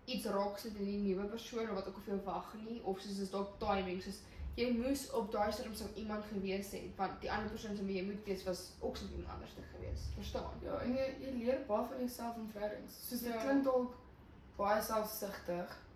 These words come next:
Speaker 1: Maar jy
Speaker 2: soos
Speaker 1: doen.
Speaker 2: hoe ek dit al stel in die sin van, okay, <laughs> jy,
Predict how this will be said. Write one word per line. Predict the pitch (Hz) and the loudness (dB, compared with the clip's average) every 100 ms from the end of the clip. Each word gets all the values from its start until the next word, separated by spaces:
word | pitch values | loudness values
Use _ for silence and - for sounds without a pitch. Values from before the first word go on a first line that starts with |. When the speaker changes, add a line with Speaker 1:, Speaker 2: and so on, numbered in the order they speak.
| 240 | -6
Speaker 1:
Maar | 240 | 0
jy | 180 | 2
Speaker 2:
soos | 233 262 | 2 0
Speaker 1:
doen. | 214 226 - - | -2 -8 -12 -2
Speaker 2:
hoe | 190 190 | 2 4
ek | 180 180 | 2 4
dit | 180 170 - | 2 2 -2
al | 165 165 165 - - | -2 -2 -4 -12 -14
stel | - - 185 175 165 160 | -12 -4 0 2 2 0
in | 165 | -4
die | 160 | -8
sin | - 175 165 156 | -6 -4 -4 -6
van, | 165 160 156 156 - - - - - - | -6 -4 -4 -8 -14 -18 -18 -18 -18 -2
okay, | 170 170 160 151 160 160 - - | 2 4 4 4 2 0 -8 -12
<laughs> | 190 - - - - - - - - 180 | -12 -10 -12 -14 -16 -16 -16 -16 -4 4
jy, | 180 | 6